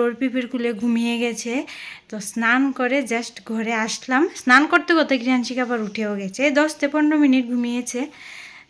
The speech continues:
তো মোটামুটি অর্ধেক শেষ করলাম। এদিকে মামুনিও মাছ টাছ কাটলো, আজকে পিসিও আসেনি, তো যার জন্য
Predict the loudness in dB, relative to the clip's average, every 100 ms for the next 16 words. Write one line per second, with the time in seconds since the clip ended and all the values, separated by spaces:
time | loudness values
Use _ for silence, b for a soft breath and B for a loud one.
0 | -12 -8 -2 0 2 4 4 4 4 4
1 | 2 2 2 2 0 0 0 2 4 4
2 | 2 -2 -2 -2 -4 -6 B B -4 0
3 | 0 0 0 2 2 0 -2 -2 -2 -4
4 | -6 -8 -6 -2 -2 -2 -6 -10 -8 -8
5 | -6 -4 -2 -2 -4 -4 -4 -4 -4 B
6 | B B B -6 -2 -2 -2 0 2